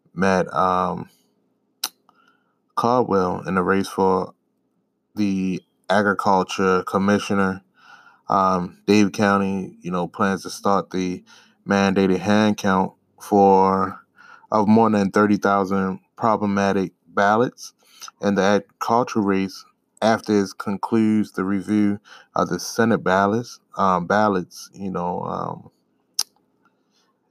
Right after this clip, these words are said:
it, it, <laughs> like, this whole, the whole voting thing has been beyond me. Like, you know, I definitely vote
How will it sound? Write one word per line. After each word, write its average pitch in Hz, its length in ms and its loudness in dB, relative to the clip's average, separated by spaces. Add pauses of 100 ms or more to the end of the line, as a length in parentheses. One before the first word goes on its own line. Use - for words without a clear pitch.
(200)
it, 139 160 4
it, 143 640 4 (200)
<laughs> - 220 -20
like, 113 300 2 (280)
this 165 220 2
whole, 139 280 4
the 113 140 4
whole 135 260 4
voting 98 500 -2
thing 95 380 -8
has 92 200 -8
been 92 320 -12 (500)
beyond 104 640 0
me. 90 280 -8 (200)
Like, 90 280 -4
you 90 100 -10
know, 87 300 -10 (380)
I 104 100 2
definitely 101 460 -2
vote 95 300 -2